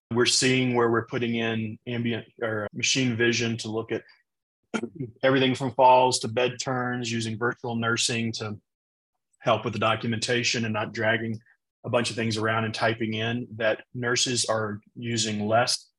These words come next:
We have some studies where they're doing near zero overtime, and their satisfaction's going up,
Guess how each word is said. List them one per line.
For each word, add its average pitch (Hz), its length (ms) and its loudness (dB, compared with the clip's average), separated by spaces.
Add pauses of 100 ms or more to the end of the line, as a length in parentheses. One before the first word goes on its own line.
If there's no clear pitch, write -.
(300)
We 113 160 -2
have 113 160 2
some 117 180 -2
studies 113 360 -2
where 110 80 -4
they're 104 260 -6
doing 110 440 -4
near 120 200 2
zero 107 480 -2
overtime, 123 600 -6 (500)
and 117 500 0
their 123 180 2
satisfaction's 123 800 2
going 110 300 -4
up, 107 220 -6